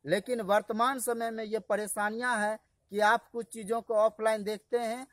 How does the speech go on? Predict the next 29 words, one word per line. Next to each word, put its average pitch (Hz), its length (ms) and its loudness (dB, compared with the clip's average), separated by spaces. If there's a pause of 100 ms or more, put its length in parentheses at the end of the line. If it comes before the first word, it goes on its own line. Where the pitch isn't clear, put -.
(220)
ऑनलाइन 214 480 2
नहीं 196 260 -6
दिखाता 165 560 -8
है। 110 160 -20 (680)
तो 233 380 6 (520)
बात 190 380 4
जाहिर 208 300 6
सी 233 220 -6
है, 226 160 0
साफ 214 400 0
है 202 200 0 (380)
कि 220 120 -6
उसे 214 340 2
जो 220 120 0
है 196 280 2 (360)
क्लियर 247 360 4
रूप 220 240 -2
से, 220 260 -2
यानी 208 160 -4
पूरी 247 400 -6
तरीके 214 560 2
से 196 360 -4 (440)
ऑनलाइन 208 580 0
नहीं 175 280 -4
किया 175 300 -2
गया 151 240 -4
है 151 140 -6
अभी 131 280 -8
तक। 110 240 -18